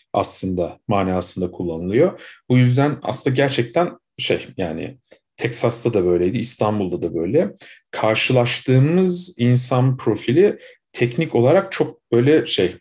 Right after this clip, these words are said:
geniş spektrumlu dağılmış şeklinde. Bu birazcık problem yaratabiliyor. Ee, bir başka problem şu olabiliyor.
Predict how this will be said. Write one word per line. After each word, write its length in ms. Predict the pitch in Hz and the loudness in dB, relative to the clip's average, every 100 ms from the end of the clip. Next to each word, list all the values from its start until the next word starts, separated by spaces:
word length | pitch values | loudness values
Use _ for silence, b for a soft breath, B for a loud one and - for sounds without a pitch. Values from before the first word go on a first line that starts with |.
| _ _ b b b | _ _ b b b
geniş 240 | 120 120 127 | 2 4 4
spektrumlu 840 | 120 - 90 - - 92 92 87 | 2 0 -4 -4 -6 -2 -2 0
dağılmış 380 | 92 90 90 - | 0 0 -2 -4
şeklinde. 580 | - - 90 92 180 202 _ _ _ _ _ _ - | -4 -6 -6 0 0 -2 _ _ _ _ _ _ -2
Bu 180 | 127 120 | 4 4
birazcık 440 | 107 92 90 90 | 4 2 -4 -6
problem 400 | - 92 92 90 | -4 -4 -4 -6
yaratabiliyor. 840 | 90 87 - 90 92 95 156 180 B B B B - | -6 -8 -6 -8 -6 0 0 0 B B B B 0
Ee, 520 | 117 113 113 110 110 | 2 4 2 2 0
bir 220 | 113 131 131 | 0 2 2
başka 400 | 135 - 170 170 | 0 0 -4 0
problem 560 | 151 143 147 160 - | 2 4 2 2 -2
şu 220 | - - 156 | -8 2 4
olabiliyor. 840 | 120 101 92 95 127 165 180 | 4 2 0 0 0 0 -2